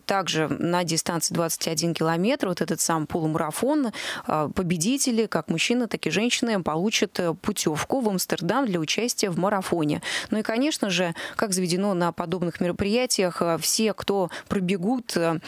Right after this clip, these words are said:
э, достигнут финиша, получат, э, медали финишёров, а, и также в стартовом пакете каждый участник получит футболку от известного бренда.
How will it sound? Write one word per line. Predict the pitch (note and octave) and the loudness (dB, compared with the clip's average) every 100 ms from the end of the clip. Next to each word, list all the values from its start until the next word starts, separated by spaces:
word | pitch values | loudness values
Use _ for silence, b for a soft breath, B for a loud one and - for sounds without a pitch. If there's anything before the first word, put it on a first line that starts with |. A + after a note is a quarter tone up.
| B - | B -2
э, | D#3 D#3 | 0 0
достигнут | F3 F#3 G3 A#3 G3+ F3+ | 0 0 0 0 0 0
финиша, | - A#3 G#3 - | 0 0 2 0
получат, | E3 F3 F3+ - E3+ - | 0 0 0 0 -2 0
э, | D#3+ D#3 D#3 D3+ B B | 2 2 2 0 B B
медали | F#3+ E3+ F3+ E3 | -2 0 0 0
финишёров, | - F#3 F#3 B3 D4 B3+ G3+ - | 0 0 2 2 4 2 0 -2
а, | E3+ | 0
и | F3 | 0
также | - G3 F3+ E3+ | 0 -2 0 0
в | |
стартовом | - E3+ - E3 E3 | 0 -2 0 -2 0
пакете | F3+ - A#3 A#3+ F3 | -4 0 0 0 0
каждый | - F3+ D#3+ D#3 | 2 0 0 -2
участник | - G3 G#3 F#3+ - | 2 0 0 -2 -2
получит | E3 E3 - - | 0 0 -2 -2
футболку | - E3 G3 B3 G3+ F3 B B | -2 2 2 2 0 -2 B B
от | - - | -6 -4
известного | D#3 D#3+ E3 - D#3+ | -2 0 0 0 0
бренда. | D#3 G3+ A#3 G#3+ F#3+ | 0 0 2 0 -2